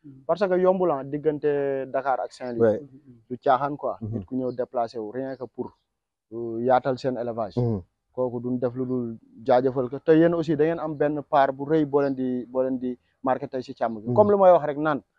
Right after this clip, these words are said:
Speaker 2: parfois di ngeen, di ngeen am na ndaanaan yu bëri yéen a leen di feeñal.
Speaker 3: Dëgg la.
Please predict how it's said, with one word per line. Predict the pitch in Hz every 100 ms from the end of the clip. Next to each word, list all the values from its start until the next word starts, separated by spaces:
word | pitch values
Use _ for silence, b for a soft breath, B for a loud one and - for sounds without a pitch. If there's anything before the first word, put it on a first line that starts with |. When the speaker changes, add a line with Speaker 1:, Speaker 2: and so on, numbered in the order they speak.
| _ _ _
Speaker 2:
parfois | 196 208 190 160 - _ _ _ _
di | 135 139 180
ngeen, | 220 220 185
di | 208
ngeen | 220 220 214
am | 208
na | 226
ndaanaan | 226 214 214 202
yu | 190
bëri | 214 220
yéen | 190 180
a |
leen | 175 165
di | 151
feeñal. | 156 135 -
Speaker 3:
Dëgg | 120
la. | 113